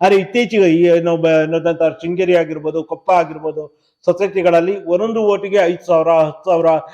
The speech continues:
ಬೆಳ್ಳಿ ತಟ್ಟೆ, ಬೆಂಗ್-, ಬೆಳ್ಳಿ ಉಂಗುರ ಆಗಿರ್ಬೋದು, ಈ ರೀತಿಯಾದ ಆಮಿಷವನ್ನು ಒಡ್ಡಿದ್ನ ನೋಡಿದ್ದೇವೆ. ಅದು ಪಿ ಸಿ ಎಲ್ ಡಿ ಆಗಿರ್ಬೋದು ಅಥವಾ ವಿ ಎಸ್ ಎಸ್ ಎನ್ ಚುನಾವಣೆ ಆಗಿರ್ಬೋದು, ಎಲ್ಲ ಚುನಾವಣೆಗಳಲ್ಲೂ ಈ ರೀತಿಯಾದ ವ್ಯಾಮೋಹ, ಏನೋ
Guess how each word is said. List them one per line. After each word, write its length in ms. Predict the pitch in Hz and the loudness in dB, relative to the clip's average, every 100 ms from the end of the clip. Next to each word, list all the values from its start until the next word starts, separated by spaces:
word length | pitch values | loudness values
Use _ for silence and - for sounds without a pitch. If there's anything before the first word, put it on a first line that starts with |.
| - - | -20 -2
ಬೆಳ್ಳಿ 260 | 165 196 185 | 0 0 -2
ತಟ್ಟೆ, 320 | 165 170 160 | -2 0 -2
ಬೆಂಗ್-, 360 | 156 175 180 | -2 -4 -6
ಬೆಳ್ಳಿ 260 | 160 180 196 | -4 0 2
ಉಂಗುರ 280 | 170 165 160 | 2 0 -2
ಆಗಿರ್ಬೋದು, 320 | 151 151 151 | -2 -2 -4
ಈ 80 | 190 | -4
ರೀತಿಯಾದ 400 | 208 208 202 190 165 - - - | -2 0 2 2 0 -4 -12 -2
ಆಮಿಷವನ್ನು 560 | 165 214 214 214 196 | 0 0 -4 -4 -2
ಒಡ್ಡಿದ್ನ 360 | 170 147 139 151 | 0 -2 -4 -6
ನೋಡಿದ್ದೇವೆ. 680 | 147 120 110 120 117 _ _ | -6 -6 -8 -12 -14 _ _
ಅದು 440 | 160 170 170 147 147 | 0 2 0 -2 -4
ಪಿ 140 | 170 175 | -2 0
ಸಿ 100 | 202 | 0
ಎಲ್ 160 | 196 | 0
ಡಿ 120 | 190 190 | 2 2
ಆಗಿರ್ಬೋದು 520 | 180 180 180 185 202 | 0 -2 -4 -2 0
ಅಥವಾ 680 | 196 190 180 156 - - 147 | -2 0 0 0 -4 -12 -2
ವಿ 60 | 175 | 0
ಎಸ್ 200 | 180 190 | 0 -2
ಎಸ್ 160 | 175 | -2
ಎನ್ 180 | 175 170 | -4 -4
ಚುನಾವಣೆ 320 | 160 151 151 | -4 -2 -2
ಆಗಿರ್ಬೋದು, 760 | 147 143 143 147 156 156 _ - | -2 -4 -4 -4 -4 -6 _ -4
ಎಲ್ಲ 220 | 165 220 | 2 2
ಚುನಾವಣೆಗಳಲ್ಲೂ 680 | 226 214 208 196 190 190 226 | 2 0 0 0 -2 -2 -4
ಈ 160 | 196 220 | -6 -8
ರೀತಿಯಾದ 380 | 233 226 214 208 | -6 -2 0 0
ವ್ಯಾಮೋಹ, 720 | 175 170 196 185 185 151 170 | -2 -2 -4 -2 -4 -4 -6
ಏನೋ 320 | 165 147 | -4 -4